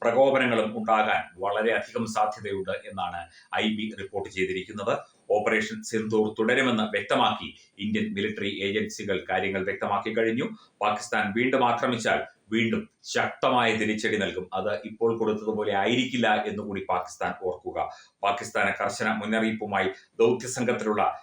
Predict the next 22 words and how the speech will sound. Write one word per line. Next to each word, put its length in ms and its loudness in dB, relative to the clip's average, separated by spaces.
ശശി 600 0
തരൂര് 400 4
പോലും 300 4
രംഗത്ത് 280 2
വന്നിരിക്കുന്നു 680 -2
എന്നതാണ് 580 -10
മറ്റൊരു 380 -8
കാര്യം. 300 -16
ശശി 240 -6
തരൂര് 460 -2
പാകിസ്ഥാന് 480 -2
വേണ്ടി 240 -4
സംസാരിക്കും 720 -6
എന്ന് 120 -6
മോഹിച്ച 360 -4
രാഹുൽ 300 -2
ഗാന്ധിക്ക് 480 -6
തെറ്റി. 320 -10
പാകിസ്ഥാനെ 500 0
വിശ്വസിക്കാൻ 600 -6
കഴിയില്ല. 560 0
നുഴഞ്ഞുകയറ്റങ്ങളും, 800 0